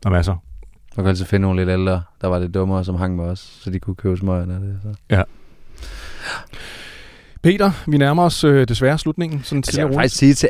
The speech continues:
Speaker 2: alle, de burde ryge sig skæve inden familie. Faktisk hele familien burde gøre det. Det ville
Speaker 1: Altså,
Speaker 2: være
Speaker 1: jeg har jo, jeg har,
Speaker 2: skamhyggeligt.
Speaker 1: jeg har jo lidt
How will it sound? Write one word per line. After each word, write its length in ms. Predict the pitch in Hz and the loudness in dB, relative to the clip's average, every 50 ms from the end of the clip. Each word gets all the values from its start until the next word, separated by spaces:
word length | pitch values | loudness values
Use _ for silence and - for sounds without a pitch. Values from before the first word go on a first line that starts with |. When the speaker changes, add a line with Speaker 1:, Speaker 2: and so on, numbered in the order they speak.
| - - | -2 0
Speaker 2:
alle, 280 | - 107 104 113 123 127 | 0 2 4 4 4 4
de 140 | 117 127 - - - - - | 2 0 -2 -2 -4 2 4
burde 220 | 123 131 139 135 | 4 4 4 4
ryge 160 | 120 110 101 | 4 2 2
sig 140 | - - 95 | 2 -2 -6
skæve 380 | - - - 101 104 104 101 98 | -4 0 0 2 4 4 2 2
inden 140 | 98 98 | 0 -2
familie. 340 | 95 104 101 101 98 95 95 95 - | -4 -2 -2 -2 -2 -2 -4 -2 2
Faktisk 280 | 123 123 120 - - - | 4 4 4 2 -2 0
hele 260 | 139 139 143 151 156 | 2 4 4 4 4
familien 480 | 120 - 117 110 110 101 95 95 90 87 | 2 0 -2 0 0 -2 -4 -6 -8 -8
burde 180 | 92 95 92 85 | -8 -8 -8 -8
gøre 260 | - 98 92 90 87 | -8 -6 -6 -6 -8
det. 100 | 90 90 - - | -10 -12 -12 -12
Det 80 | 107 | -10
ville 140 | 95 95 98 | -6 -2 0
Speaker 1:
Altså, 160 | 143 - - | 0 4 4
Speaker 2:
være 60 | 147 139 | 4 4
Speaker 1:
jeg 80 | 151 143 | 4 4
har 240 | 156 202 214 226 | 4 2 4 6
jo, 180 | 233 220 196 180 185 | 6 6 6 6 4
jeg 100 | 160 147 | 2 0
har, 160 | 139 - 180 190 - | 2 0 0 0 2
Speaker 2:
skamhyggeligt. 640 | - 175 156 151 131 107 113 104 - - 92 - - | 2 2 2 2 2 -2 -4 -4 -4 -6 -10 -6 2
Speaker 1:
jeg 140 | 120 135 127 | 2 2 4
har 220 | 98 131 180 202 | 4 4 2 4
jo 120 | 202 190 180 | 6 4 6
lidt 220 | 160 160 175 175 | 6 6 4 4